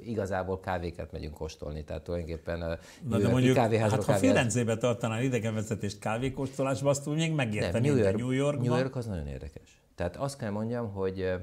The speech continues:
Speaker 1: igazából ma már, ami új a kávézásban történik,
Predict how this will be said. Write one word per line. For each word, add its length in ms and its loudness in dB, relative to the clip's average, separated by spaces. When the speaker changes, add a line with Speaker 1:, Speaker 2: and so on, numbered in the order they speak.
Speaker 1:
igazából 800 -4
ma 200 -4
már, 580 -4
ami 600 -2
új 360 -2
a 140 -6
kávézásban 800 -6
történik, 760 -6